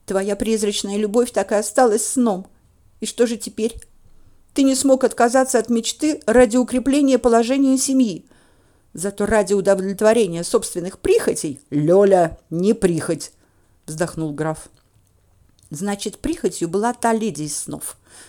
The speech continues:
взвизгнула графиня. В этот миг особенно напоминала обиженного, обманутого ребёнка.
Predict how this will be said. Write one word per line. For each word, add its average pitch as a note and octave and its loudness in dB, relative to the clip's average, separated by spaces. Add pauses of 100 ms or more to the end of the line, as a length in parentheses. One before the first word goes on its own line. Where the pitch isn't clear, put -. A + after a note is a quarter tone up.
(100)
взвизгнула E3 -6
графиня. D#3 -8 (760)
В - -14
этот G3 -10
миг B3+ -4
особенно G#3+ -4
напоминала F#3 -6
обиженного, F#3 -8
обманутого A3+ -8
ребёнка. F3+ -12